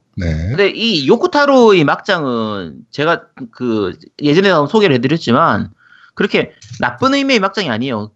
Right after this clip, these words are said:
Speaker 2: 병맛인데 정말 재밌어요.
Speaker 1: 네.
Speaker 2: 두고두고 생각나는 <laughs> 막장이라.
Speaker 1: 네.
Speaker 2: 네.
Speaker 1: 아니, 우리나라 막장 드라마도 재밌어요. <laughs>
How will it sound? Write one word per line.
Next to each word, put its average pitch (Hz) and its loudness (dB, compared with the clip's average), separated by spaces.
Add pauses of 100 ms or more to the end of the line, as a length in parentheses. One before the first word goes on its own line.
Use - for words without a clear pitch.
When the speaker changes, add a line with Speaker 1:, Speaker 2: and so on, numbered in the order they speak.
(120)
Speaker 2:
병맛인데 214 0
정말 135 -4
재밌어요. 139 -4 (240)
Speaker 1:
네. 113 -2 (840)
Speaker 2:
두고두고 226 2
생각나는 196 0
<laughs> - -
막장이라. 127 -2 (460)
Speaker 1:
네. 160 4 (880)
Speaker 2:
네. - -4
Speaker 1:
아니, 208 6
우리나라 311 2
막장 220 0
드라마도 220 4
재밌어요. 190 0
<laughs> 202 4